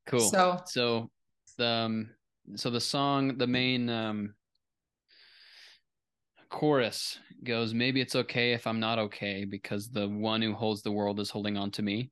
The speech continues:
Speaker 2: Yes.
Speaker 1: I love that song. And so I, I just love how he points out just saying, "Maybe it's okay if I'm not okay right now. I shattered my
Speaker 2: Mm-hmm.
Speaker 1: arm in fifty-two places," but you know where you're at with God or your higher power, whatever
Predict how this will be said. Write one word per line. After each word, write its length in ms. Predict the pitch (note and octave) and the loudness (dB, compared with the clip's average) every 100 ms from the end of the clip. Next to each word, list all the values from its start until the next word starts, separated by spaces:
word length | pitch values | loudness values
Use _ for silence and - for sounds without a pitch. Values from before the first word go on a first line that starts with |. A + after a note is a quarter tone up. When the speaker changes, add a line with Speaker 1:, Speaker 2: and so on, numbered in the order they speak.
| _ - | _ -6
Speaker 2:
Yes. 1000 | F3 G3 G3+ G3 F#3 F3 - - - G#2 | 2 6 6 6 6 4 2 0 2 2
Speaker 1:
I 40 | |
love 300 | A#2 B2+ A#2+ | 2 2 2
that 200 | A2 F#2+ | -2 -2
song. 280 | - F#2 F2 - - | -6 -8 -10 -16 -6
And 160 | A#2 A2+ | -4 -2
so 160 | A#2+ | 0
I, 200 | A2+ A#2 - - | 0 0 -6 -6
I 100 | A#2 | -2
just 200 | C3 C3 | -2 -2
love 420 | B2 A#2+ A2 - _ - - - _ _ _ _ - | 0 0 -2 -10 _ -20 -20 -20 _ _ _ _ -10
how 260 | A#2+ A#2+ | -4 -2
he 100 | B2 | -2
points 420 | A2 - B2 A#2 D3 | -4 -2 -2 -2 0
out 300 | D#3 B2 - _ _ _ _ _ - | 0 0 -2 _ _ _ _ _ -10
just 200 | A#2+ - | -8 -2
saying, 240 | A2 A2 | -2 0
"Maybe 220 | B2+ E3+ | 0 0
it's 140 | F3 F3 | 0 -2
okay 300 | E3 E3+ E3+ | 0 2 2
if 120 | E3+ | 0
I'm 120 | F3+ | 0
not 180 | F3 F#3+ | 0 0
okay 300 | E3 - F#2+ | 0 0 -2
right 180 | G2 F#2 | -2 -6
now. 240 | F2 E2 - | -8 -12 -12
I 120 | A2+ B2 | -8 -4
shattered 320 | - A2+ C3 | 0 2 2
my 100 | C#3 | 4
Speaker 2:
Mm-hmm. 80 | D3+ | 4
Speaker 1:
arm 100 | E3+ | 2
in 80 | A#2 | 0
fifty-two 400 | - - G2+ G2 | -6 -10 -6 -6
places," 640 | G2+ F#2+ - F2+ - - _ _ _ | -4 -4 -6 -10 -12 -16 _ _ _
but 320 | G2+ G#2+ G#2 - _ _ _ _ - | -6 -2 -2 -6 _ _ _ _ -8
you 200 | A#2 A#2+ | -2 0
know 240 | C#3 D3 | 2 4
where 160 | C#3+ C#3 | 4 4
you're 220 | C3+ B2+ | 4 4
at 240 | A#2+ G2 - _ _ | 2 -2 -10 _ _
with 200 | G#2+ G#2+ | -10 -8
God 360 | - G#2+ A#2+ C#3 | -2 0 2 2
or 200 | A2+ G#2+ - | 0 -2 -4
your 220 | G#2 G#2 | -2 0
higher 300 | G2+ G#2+ G2+ | 0 0 -2
power, 380 | G2 - G#2 C#3+ | -2 -2 0 2
whatever 460 | C3 A#2+ A#2+ A#2 | 2 2 0 -4